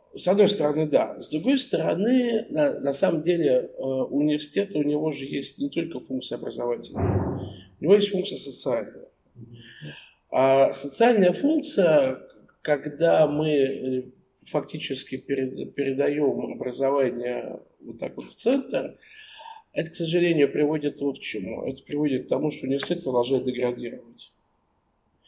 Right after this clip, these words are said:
Speaker 1: Он деградирует. У, у него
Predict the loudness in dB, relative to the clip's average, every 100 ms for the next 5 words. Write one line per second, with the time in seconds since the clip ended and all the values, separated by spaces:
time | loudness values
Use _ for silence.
0 | -20 -20 -20 -10 0 4 6 8 6 6
1 | 0 -2 -2 0 2 2 2 4 4 4
2 | 4 -4 -10